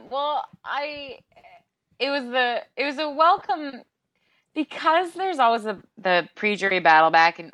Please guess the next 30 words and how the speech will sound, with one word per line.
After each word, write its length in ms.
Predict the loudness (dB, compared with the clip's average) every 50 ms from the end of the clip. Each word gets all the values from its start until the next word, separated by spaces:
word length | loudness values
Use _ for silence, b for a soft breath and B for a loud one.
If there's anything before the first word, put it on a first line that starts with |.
| _
often 560 | -4 -2 0 -2 -2 -4 -8 -12 -12 -10 -10
the 280 | -10 -10 -8 -10 -10 -12
jury 280 | -14 -12 -10 -8 -8 -4
battle 260 | -2 0 0 0 0
back, 260 | 0 0 0 0 0 -4
they 80 | -8
don't 200 | -8 -8 -10 -12
show 460 | -16 -20 -16 -10 -8 -6 -4 -4 -6 -8
the 140 | -8 -10
goodbye 360 | -10 -10 -8 -6 -4 -4 -4 -4
messages 500 | -6 -8 -10 -10 -12 -12 -10 -10 -10 -10
as 120 | -12 -8
much, 320 | -4 0 0 0 0 0 -4
or 80 | -4
they 120 | -2 0 0
don't 200 | 0 0 -2 -6
show 260 | -6 -2 -2 0 0
any, 240 | -2 -2 -4 -4 -6 -6 -8 -6 -4
any 240 | -4 -4 -4 -2 0
that 120 | 0 0
are, 200 | 2 0 -2 -4 _ _ _ _ _ _
like, 180 | -8 -8 -8 -10
fire 600 | -16 -20 _ _ 4 6 6 6 6 4 2 2
the 100 | 2 0
way 120 | -2 -2
they 140 | -4 -4 -4
once 340 | -4 -4 -4 -4 -8 -12 -14
the 100 | -16 -16
show 220 | -12 -12 -10 -12
tonight. 540 | -12 -12 -10 -8 -6 -4 -2 -2 -2 -2 -4